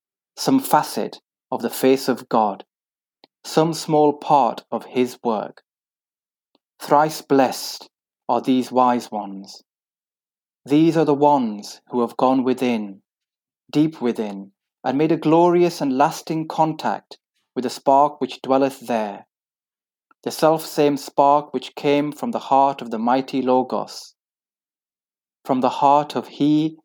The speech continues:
and it which fashioned even the Logos. Thrice blessed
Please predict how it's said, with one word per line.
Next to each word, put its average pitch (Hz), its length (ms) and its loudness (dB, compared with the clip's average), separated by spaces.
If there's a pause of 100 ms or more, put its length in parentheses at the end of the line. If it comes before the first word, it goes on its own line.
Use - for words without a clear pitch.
(140)
and 123 320 -2
it - 340 0 (360)
which 131 220 -2
fashioned 147 600 0
even 165 400 0
the 151 100 -2
Logos. 117 800 -2 (1800)
Thrice 143 420 2
blessed - 720 -2